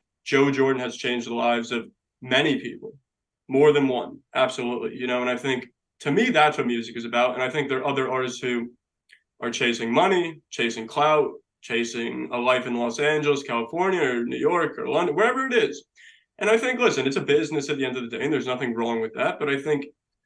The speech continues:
there's more to be gained in terms of what music's potential is, connecting with fans the way you have. And that's just my personal opinion on it. I'd be happy to, to discuss with someone who's totally industry oriented, who's gonna tell me, "Well, that sort of mindset, you're not gonna sell records." But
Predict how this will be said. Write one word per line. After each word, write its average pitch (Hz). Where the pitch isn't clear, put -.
there's 127
more 160
to 160
be 143
gained 127
in 123
terms 123
of 113
what 143
music's 139
potential 123
is, 117
connecting 139
with 113
fans 113
the 113
way 110
you 104
have. -
And 135
that's 214
just 214
my 196
personal 180
opinion 175
on 170
it. 175
I'd 120
be 120
happy 147
to, 139
to 151
discuss 147
with 135
someone 135
who's 123
totally 135
industry 135
oriented, 131
who's 120
gonna 120
tell 127
me, 127
"Well, 127
that 131
sort 131
of 123
mindset, 123
you're 123
not 123
gonna 120
sell 120
records." 123
But 120